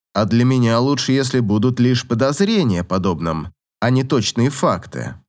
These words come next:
Также я забрал приличную часть этого порошка, оставив достаточно – дабы не вызывать подозрений. Зачем мне вообще этот порошок, и не лучше ли было его просто уничтожить?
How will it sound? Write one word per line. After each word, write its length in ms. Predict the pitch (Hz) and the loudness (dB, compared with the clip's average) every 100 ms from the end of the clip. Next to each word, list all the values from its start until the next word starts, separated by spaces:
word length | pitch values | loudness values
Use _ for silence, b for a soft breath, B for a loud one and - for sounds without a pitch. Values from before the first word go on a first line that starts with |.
| _ _ _ - | _ _ _ -2
Также 420 | 110 143 147 180 | 0 0 2 2
я 100 | 180 | 2
забрал 500 | 170 156 135 147 143 | 0 0 0 -2 0
приличную 640 | 131 117 123 123 104 98 | 0 2 2 0 -2 -2
часть 580 | - 104 113 165 - - | 0 0 0 0 -2 -2
этого 320 | 101 110 117 | -2 0 -2
порошка, 840 | 123 135 151 - - 98 78 69 - - | 0 -2 -2 -4 -4 -4 -4 -8 -10 -4
оставив 680 | 127 - 147 113 98 101 | -2 -2 -2 0 0 0
достаточно – 920 | 110 143 - 147 95 82 - 73 - - - | -2 -4 -2 -4 -4 -6 -8 -8 -12 -14 -4
дабы 380 | 120 170 151 | 0 0 2
не 100 | 151 | 2
вызывать 460 | 147 151 156 143 120 | 2 2 2 0 0
подозрений. 760 | 127 147 156 117 85 69 65 - _ _ _ _ _ _ _ _ _ _ _ - | -2 0 0 0 -2 -4 -10 -14 _ _ _ _ _ _ _ _ _ _ _ -6
Зачем 480 | 98 139 139 190 190 | 0 0 2 2 2
мне 120 | 185 | 2
вообще 340 | 165 - 185 | 2 0 0
этот 260 | 180 165 127 | 0 -2 -2
порошок, 520 | 143 139 127 156 - | 0 0 0 0 0
и 40 | |
не 100 | 131 | 0
лучше 340 | 139 147 151 131 | 2 2 0 0
ли 120 | 127 | 0
было 280 | 104 131 139 | 2 2 2
его 320 | 127 120 127 | 2 2 0
просто 440 | - - 131 131 | 0 -2 -2 0
уничтожить? 720 | 123 127 127 - 269 147 - | 2 2 0 0 0 0 -4